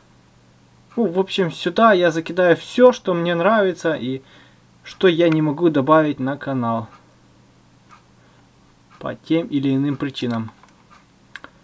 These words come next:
Приглашаю вас сюда на В К, в этот паблик. Кто щ-,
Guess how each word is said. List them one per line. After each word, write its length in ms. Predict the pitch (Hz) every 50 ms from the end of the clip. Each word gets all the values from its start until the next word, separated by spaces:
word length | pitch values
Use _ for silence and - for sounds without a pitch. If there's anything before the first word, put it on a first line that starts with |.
| _ _ _ _ _ - - _
Приглашаю 720 | - 160 165 151 170 180 170 - - 185 175 160 151 143
вас 440 | 131 143 147 143 135 131 - - - _ _ _ _ _ _ _ _ _ _ _ _ _ _ _ - _ _ _ _ _ _ _ _ _ -
сюда 380 | - - 156 143 151 139 131 127
на 160 | 135 135 127
В 100 | 135 135
К, 340 | - - 226 226 226 208 - - _ _ _ _ _ _ _ - - _ _ - - - - - - - - - - - - _ -
в 60 | 151
этот 280 | 156 151 - 147 135
паблик. 560 | - - 190 202 196 196 196 175 - - - - - _ _ _ - - _ - _ -
Кто 220 | - - - 170
щ-, 160 | 156 - -